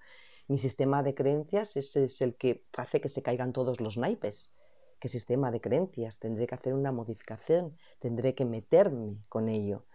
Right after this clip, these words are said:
Fíjate, o sea, es como desafiarme a lo que pienso, desafiar mi sistema de creencias, desafiarme. Y esto es, em, un trabajo personal de cada uno de nosotros.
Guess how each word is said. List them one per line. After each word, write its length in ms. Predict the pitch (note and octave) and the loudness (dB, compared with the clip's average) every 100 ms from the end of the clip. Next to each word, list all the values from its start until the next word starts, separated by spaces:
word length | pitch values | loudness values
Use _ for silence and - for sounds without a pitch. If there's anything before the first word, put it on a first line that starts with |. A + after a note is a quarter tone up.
| - - - | -20 -20 -16
Fíjate, 300 | B2 C#3 C#3 | -2 2 2
o 40 | |
sea, 160 | - A#2+ | 2 -4
es 100 | - | -2
como 480 | C3 B2+ A#2+ A2 - | -4 -2 -2 -6 -6
desafiarme 1080 | B2 - A#2 - A#2+ C3 G3 C#3+ A#2+ B2 - - - - - - | -8 -8 -10 -6 0 2 2 0 -6 -8 -16 -20 -20 -20 -20 -8
a 120 | A#2+ | -4
lo 120 | A#2 | -4
que 120 | - | -4
pienso, 380 | - E3 D#3 - | 2 2 2 -4
desafiar 720 | A2+ - A2 A#2 A#2 D#3 D#3+ - - | -8 -8 -8 0 4 4 4 -4 -12
mi 100 | A#2 | -10
sistema 380 | - A2+ A2+ A2+ | -10 -8 -8 -6
de 100 | A2 | -6
creencias, 480 | G#2+ A2 A2 A2+ A2 | -4 -4 -4 -6 -6
desafiarme. 880 | A2 A#2 - B2 B2+ D3+ C#3 G#2+ G#2 - - - - - - - | -6 -8 -4 0 4 4 2 -6 -10 -18 -20 -20 -20 -20 -20 -8
Y 200 | A#2 A#2+ | -2 0
esto 340 | A#2+ - D#3 | -2 0 2
es, 520 | C3 C3+ C#3+ C#3 - - | 6 6 6 2 -6 -6
em, 500 | B2 A#2+ A2 G2+ G2 - A1 G#1+ G#1+ - - | -2 -2 -2 -6 -8 -10 -12 -14 -16 -18 -6
un 600 | C3+ C#3+ C#3 C3 A#2+ A#2+ - - - - - - - | -2 0 2 0 -4 -8 -16 -20 -20 -20 -20 -20 -10
trabajo 540 | C3+ A#2+ C#3 - F#3 - | -2 0 0 -2 -12 -6
personal 480 | C3+ - C3+ C3 C#3+ | -6 -2 -2 0 0
de 60 | |
cada 260 | C#3+ A#2+ A#2 | -2 -2 -2
uno 240 | B2 C#3 | -2 0
de 120 | C3 A#2 | -2 -2
nosotros. 800 | A2 D#3+ E3 A#2 G#2+ - - | -4 -6 -6 -10 -14 -12 -14